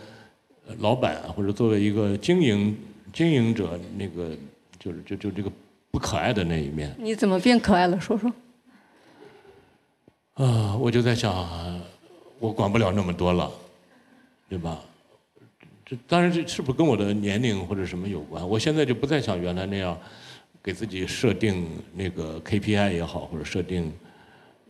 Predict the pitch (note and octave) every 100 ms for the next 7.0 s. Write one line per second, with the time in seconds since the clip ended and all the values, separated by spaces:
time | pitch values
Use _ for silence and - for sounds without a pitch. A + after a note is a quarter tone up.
0 | - - G2+ - G2 G#2+ G#2+ E2+ F2 D#2
1 | D#2 E2 D2+ F#2+ C3+ D3 E3+ D#3 E3 A#2+
2 | - A#2+ - - - - D#3+ G2+ E2+ F#2
3 | F2+ G2+ A2 A2+ - C2+ - - C#3 B2+
4 | C#3 C#3 A#2 A2 A2+ F#2+ F2+ F2+ F#2 -
5 | - - - - - - - F#2+ F#2 F#2
6 | G2+ F#2 E2 D2+ E2+ F2 F#2 E2+ E2+ D#2+